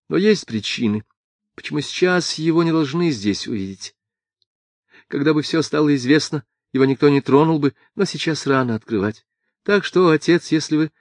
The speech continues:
подождёте там, у ракитового куста, пока я выслушаю, что мне скажет Поль, то после, перед тем, как вернуться на стоянку, я непременно подойду к вам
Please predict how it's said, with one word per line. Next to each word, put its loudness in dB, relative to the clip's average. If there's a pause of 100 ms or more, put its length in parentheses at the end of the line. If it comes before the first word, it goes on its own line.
(180)
подождёте 2
там, 2
у 0
ракитового -2
куста, -4
пока -8
я 0
выслушаю, -4
что -6
мне -4
скажет -4
Поль, 2 (360)
то 4
после, 2 (260)
перед 0
тем, 2
как -2
вернуться 0
на -4
стоянку, 0 (220)
я -2
непременно 0
подойду -2
к -20
вам -2